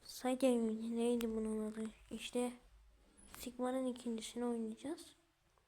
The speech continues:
Böyle ben biraz oynadım. Bari dedim ki devamını da videoda çekeyim. Eğlenceli bir başlangıç. Yok lan,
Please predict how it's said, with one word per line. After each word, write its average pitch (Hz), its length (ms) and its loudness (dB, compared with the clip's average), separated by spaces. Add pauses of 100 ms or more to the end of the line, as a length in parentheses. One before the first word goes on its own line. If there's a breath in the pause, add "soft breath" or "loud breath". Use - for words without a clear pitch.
(560)
Böyle 302 260 6
ben 330 240 6
biraz 320 240 2
oynadım. 269 480 2 (680 loud breath)
Bari 247 300 -2
dedim 262 240 0
ki 226 240 -10 (600 soft breath)
devamını 214 720 0
da 226 240 0 (500)
videoda 220 540 2
çekeyim. 226 600 0 (3250 soft breath)
Eğlenceli 226 760 2
bir 214 200 -2
başlangıç. 214 500 -4 (300)
Yok 240 300 6
lan, 247 220 6